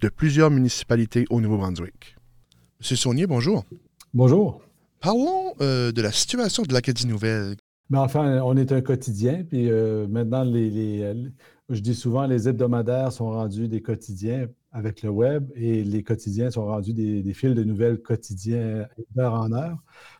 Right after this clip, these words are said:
Speaker 2: Donc, on, on a, euh, quand même, euh, une portée importante avec, euh, le journal papier, la réplique du journal qui est publiée le matin,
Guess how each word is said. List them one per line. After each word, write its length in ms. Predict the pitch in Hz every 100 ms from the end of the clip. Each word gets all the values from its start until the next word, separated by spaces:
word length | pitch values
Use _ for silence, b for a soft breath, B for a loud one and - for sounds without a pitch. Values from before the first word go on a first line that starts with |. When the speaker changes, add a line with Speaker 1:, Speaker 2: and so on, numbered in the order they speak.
| _
Speaker 2:
Donc, 220 | 131 127
on, 20 |
on 380 | 123 120 143 120
a, 180 | 127 123
euh, 220 | 120 113 104
quand 120 | 123
même, 160 | 165
euh, 240 | 143 120 117 113
une 340 | 110 110 104
portée 420 | - 117 - 156
importante 680 | 139 120 - 131 131 143 135
avec, 440 | 120 117 127 127 120
euh, 340 | 110 107 104
le 220 | 101 107
journal 420 | 123 113 110 113 101
papier, 360 | 107 - 131
la 120 | 120
réplique 380 | 104 117 - 143
du 100 | 113
journal 460 | 107 104 107 123 117
qui 160 | -
est 40 | 110
publiée 400 | 107 101 104 113
le 120 | 104
matin, 340 | 107 98 123